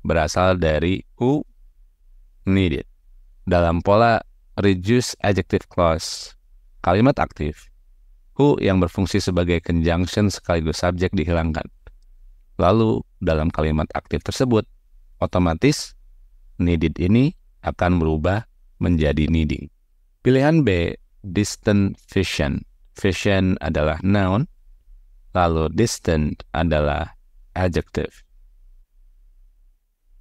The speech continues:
Hal ini sudah masuk pada susunan yang benar dari pola word order untuk noun phrase.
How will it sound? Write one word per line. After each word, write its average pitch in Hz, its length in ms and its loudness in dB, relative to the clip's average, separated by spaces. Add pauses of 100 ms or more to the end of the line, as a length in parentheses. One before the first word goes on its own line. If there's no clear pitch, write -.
(280)
Hal 82 160 2
ini 87 320 4
sudah 90 400 0 (400)
masuk 90 400 0 (240)
pada 82 480 0
susunan 127 400 2
yang 107 160 4
benar 82 480 0
dari 85 240 0
pola 82 480 2
word 95 400 0
order 90 560 0 (320)
untuk 78 560 -2
noun 76 400 0
phrase. - 720 -6